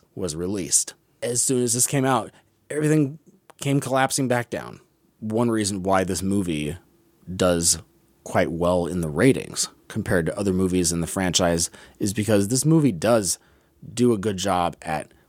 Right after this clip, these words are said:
playing around with all of these ideas. It's full of interesting concepts, and it, it juggles around a lot of intriguing things.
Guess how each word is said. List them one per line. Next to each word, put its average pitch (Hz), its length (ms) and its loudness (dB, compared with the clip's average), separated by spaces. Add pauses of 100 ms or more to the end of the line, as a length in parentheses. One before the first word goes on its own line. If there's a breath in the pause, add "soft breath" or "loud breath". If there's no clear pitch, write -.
(140)
playing 95 340 0
around 82 540 0
with 82 240 -2 (100)
all 82 240 4
of 76 120 -2
these 78 460 0 (420 soft breath)
ideas. 78 600 -2 (120)
It's - 180 0
full 120 340 4
of 71 300 -6 (1040 soft breath)
interesting 104 600 0
concepts, 85 960 -2 (540 soft breath)
and 98 160 0
it, 78 120 -4
it 90 160 -2
juggles 98 460 2
around 82 600 -2 (960 soft breath)
a - 220 -4
lot 92 280 4
of 82 200 -2
intriguing 101 760 -2
things. - 540 -10